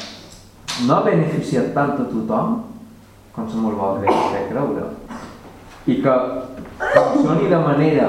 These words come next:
tan bé, tampoc, aquest sistema falla constantment. Llavors es diu, bueno, i de, per què tanta por tenim? No? I perquè jo soc el primer, de,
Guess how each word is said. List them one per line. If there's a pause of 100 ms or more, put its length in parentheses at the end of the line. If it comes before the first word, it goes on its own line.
(380)
tan
bé,
tampoc,
aquest
sistema (100)
falla
constantment.
Llavors
es
diu,
bueno, (580)
i
de, (440)
per
què
tanta
por
tenim?
No?
I
perquè
jo
soc
el
primer,
de,